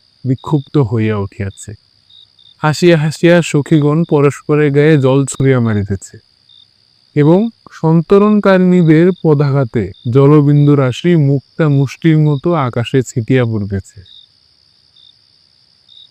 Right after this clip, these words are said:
আমার বক্ষে এক প্রকার কম্পন হইতে লাগিল।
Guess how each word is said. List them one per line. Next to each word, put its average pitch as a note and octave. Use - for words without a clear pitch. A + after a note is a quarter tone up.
আমার D3
বক্ষে E3+
এক G3+
প্রকার F3
কম্পন D#3+
হইতে B2
লাগিল। F#2+